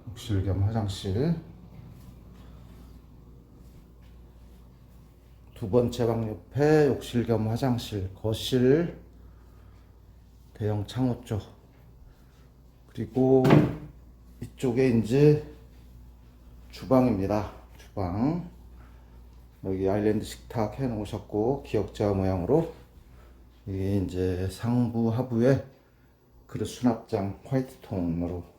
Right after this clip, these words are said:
꾸며놓으셨어요. 싱크대, 개수대 보시고, 요리는 이제 삼 구짜리 인덕션 사용하세요. 그리고 냉장고 부스가 이제 한 켠에 이렇게 마련되어 있습니다.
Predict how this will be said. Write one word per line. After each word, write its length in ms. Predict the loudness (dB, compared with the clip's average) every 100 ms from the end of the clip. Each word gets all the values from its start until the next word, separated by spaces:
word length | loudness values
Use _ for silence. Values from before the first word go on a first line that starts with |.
| _ _ -6
꾸며놓으셨어요. 720 | -2 0 -2 -8 -12 -10 -10 -10 _ _ _ _ _ _ -16
싱크대, 880 | -12 -12 -12 -10 -4 -2 -2 -4 -10 -20 _ _ _ _ _ _ _ _ -14
개수대 460 | -12 -12 -10 -10 -8
보시고, 400 | -10 -10 -4 0
요리는 640 | 4 6 6 8 6 4
이제 300 | 2 -2 -2
삼 360 | -6 -8 -4 -2
구짜리 360 | -2 -4 -6
인덕션 540 | -4 -4 -4 -4 -6 -6
사용하세요. 760 | -6 -6 -6 -4 0 0 0 -4 -18 -20 -20 -20 -20 -20 -18
그리고 260 | -8 -2 2
냉장고 880 | 4 6 6 6 6 4 4 4 2
부스가 440 | -4 -6 -4 0
이제 180 | 0 0
한 180 | -2 -4
켠에 220 | -4 -4
이렇게 280 | -2 -4 -6
마련되어 360 | -2 -2 -2 -6
있습니다. 520 | -8 -8 -8 -8